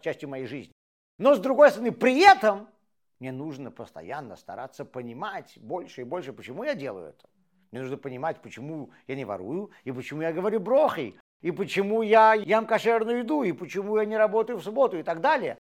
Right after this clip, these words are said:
Это две вроде бы противоположные вещи, но они обе необходимы, потому что в каждой из них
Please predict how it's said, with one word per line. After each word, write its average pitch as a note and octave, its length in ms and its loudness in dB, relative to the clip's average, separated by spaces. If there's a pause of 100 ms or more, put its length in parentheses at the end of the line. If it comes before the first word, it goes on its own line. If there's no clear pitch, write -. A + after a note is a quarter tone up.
Это G3+ 260 2
две F3+ 260 4
вроде G#3 260 4
бы F#3+ 100 2
противоположные F#3 840 -2
вещи, C3 280 -8
но F3+ 80 -6
они A3 220 -4
обе B3+ 420 6
необходимы, G#3+ 800 -2 (520)
потому G#3 360 0
что G#3 160 -2
в - 140 -14
каждой A#3 520 2
из G3 100 -6
них F4 260 -4